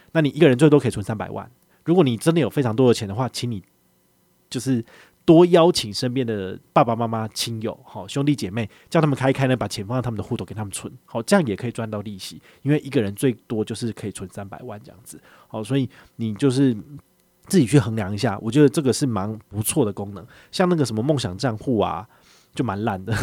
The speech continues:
<laughs> 然后它的活储只有百分之零点六，我也没有很推荐。但是呢，它四个产品里面至少有两个是很不错的，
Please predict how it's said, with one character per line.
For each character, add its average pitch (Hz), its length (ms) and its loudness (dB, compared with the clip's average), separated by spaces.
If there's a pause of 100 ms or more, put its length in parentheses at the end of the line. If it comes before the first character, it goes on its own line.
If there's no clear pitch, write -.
(140)
<laughs> - 240 -20
然 143 100 4
后 - 0 -
它 196 120 6
的 190 60 6
活 139 200 6
储 123 160 0
只 135 80 2
有 131 60 6
百 101 100 0
分 117 80 -4
之 120 80 -4
零 104 140 -6
点 92 120 -8
六， 104 120 -4
我 139 180 2
也 127 60 4
没 107 100 -2
有 107 100 -2
很 87 120 -14
推 98 180 -12
荐。 107 240 -12 (220)
但 190 120 4
是 180 120 4
呢， 160 160 4 (200)
它 185 140 0
四 208 160 2
个 151 60 4
产 127 160 -2
品 123 120 -4
里 101 40 -6
面 123 120 -2
至 147 140 -4
少 107 120 -6
有 104 60 -4
两 107 200 -4
个 90 100 -14
是 - 100 -8
很 90 140 -8
不 - 80 -18
错 - 260 -12
的， - 100 -20